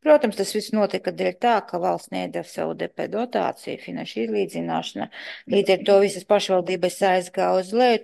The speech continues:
tostarp arī mūsu pašvaldība. Un, ja kam interesanti, tad runājot uz vienu iedzīvotāju skaitu, tad mums ir astoņsimt septiņdesmit pieci, Mārupē, piemēram, ir viens četri nulle.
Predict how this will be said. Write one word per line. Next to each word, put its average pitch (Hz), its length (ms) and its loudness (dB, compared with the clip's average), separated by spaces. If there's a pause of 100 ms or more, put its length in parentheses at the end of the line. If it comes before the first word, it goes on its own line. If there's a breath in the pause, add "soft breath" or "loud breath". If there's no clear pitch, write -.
tostarp 175 360 -8
arī 175 280 -6
mūsu 240 320 0
pašvaldība. 180 720 0 (640 loud breath)
Un, 185 240 0
ja 185 140 2
kam 190 220 0
interesanti, 190 520 -2
tad 170 240 -4
runājot 180 480 0
uz 175 100 -6
vienu 233 300 4
iedzīvotāju 185 680 0
skaitu, 175 400 -6
tad 170 180 -8
mums 185 240 -8
ir 180 120 -2
astoņsimt 180 480 -10
septiņdesmit 175 560 -10
pieci, 220 320 -6
Mārupē, 180 500 -6
piemēram, 165 560 -8
ir 165 120 -12
viens 190 240 -6
četri 175 360 -10
nulle. 170 360 -10